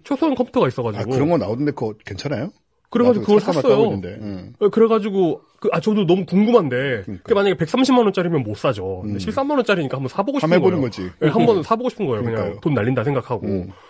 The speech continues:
Speaker 1: 사봤는데 벤치마크를 돌리니까 씨피유가
Speaker 2: 음.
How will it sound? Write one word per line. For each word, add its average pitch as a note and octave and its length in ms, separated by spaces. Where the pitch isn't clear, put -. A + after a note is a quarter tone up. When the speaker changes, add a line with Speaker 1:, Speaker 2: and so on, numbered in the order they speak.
Speaker 1:
사봤는데 G3 840
벤치마크를 F#3 600
돌리니까 A#2 440
씨피유가 C#3+ 640
Speaker 2:
음. G#2+ 400